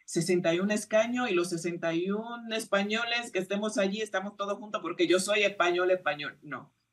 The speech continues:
Allí ya te divides, eh, por ideología, por grupos políticos.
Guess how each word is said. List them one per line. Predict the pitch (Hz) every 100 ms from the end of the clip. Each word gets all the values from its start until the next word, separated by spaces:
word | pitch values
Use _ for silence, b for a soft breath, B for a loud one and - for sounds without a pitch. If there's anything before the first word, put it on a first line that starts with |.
| _ _ -
Allí | 165 180 214
ya | 220 233 -
te | 180
divides, | 165 165 190 220 247 - B B B -
eh, | 165 151
por | - 160 160
ideología, | 180 160 160 143 175 160 135 -
por | 147 143
grupos | 180 165 147 -
políticos. | 139 131 127 - - - -